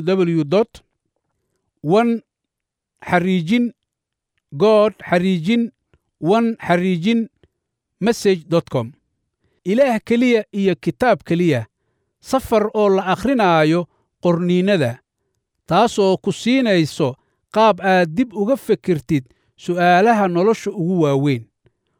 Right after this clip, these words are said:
Buuggan markaad akhrisid kadib, waxyaalaha Baybalka ku jiro oo dhan baa fikirkaygu macquul ula noqonayaa. Waxay igu abuurtay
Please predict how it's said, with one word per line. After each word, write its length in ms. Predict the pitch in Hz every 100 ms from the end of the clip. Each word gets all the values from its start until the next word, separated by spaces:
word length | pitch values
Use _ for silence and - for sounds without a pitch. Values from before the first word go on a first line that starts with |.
| _ -
Buuggan 420 | 175 285 214 220
markaad 600 | 247 269 - 220 202 185 160 -
akhrisid 560 | 160 160 156 - 151 _
kadib, 360 | - 190 160 123 _ _ _ _ _ _
waxyaalaha 540 | 139 160 180 208 240 220
Baybalka 500 | 170 233 247 208 185
ku 160 | -
jiro 300 | 233 190 220 233
oo 160 | 190
dhan 300 | 170 160 147 135 _ _ _ _ -
baa 280 | 151 175 170
fikirkaygu 880 | - 269 - 202 - 220 190 175 180
macquul 580 | 170 147 147 254 240 208
ula 220 | 190 220
noqonayaa. 760 | 202 - 233 214 165 156 131 120 _ _ _ _ -
Waxay 240 | - 175
igu 260 | 180 185 277
abuurtay 540 | 202 185 180 165 190